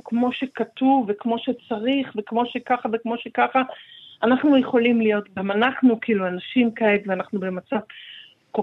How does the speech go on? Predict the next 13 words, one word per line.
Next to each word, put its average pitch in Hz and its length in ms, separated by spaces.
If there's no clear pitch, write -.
כך, 254 180
כל 247 180
כך 233 180
כאוטי, 214 560
גם 208 220
אנחנו, 208 300
אנחנו 214 300
צריכים 233 300
לזכור 220 400
להיות 202 260
גם 196 300
בחמלה 170 520
עצמית. 160 440